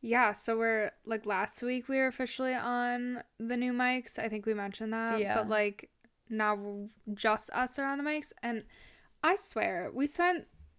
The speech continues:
Speaker 1: a lot more money on these mics, and I think we sound equally as good as we did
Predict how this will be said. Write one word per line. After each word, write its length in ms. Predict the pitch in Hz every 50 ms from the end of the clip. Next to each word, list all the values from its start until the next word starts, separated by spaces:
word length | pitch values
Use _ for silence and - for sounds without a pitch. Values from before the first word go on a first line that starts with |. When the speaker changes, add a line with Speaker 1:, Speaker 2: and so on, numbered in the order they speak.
| _ _ -
Speaker 1:
a 60 | 240
lot 240 | 226 220 208 190 -
more 140 | 220 214
money 200 | 214 214 214 220
on 120 | 220 220 220
these 160 | 220 220 220
mics, 260 | 233 226 226 220 -
and 100 | - - 226
I 60 | 220 214
think 140 | 220 208
we 80 | 226 220
sound 300 | 214 233 214 214 214 - - _ _
equally 340 | 233 220 - - 208 202 202
as 120 | 196 -
good 140 | - - -
as 140 | - - -
we 80 | 233 214
did 280 | 208 - - - -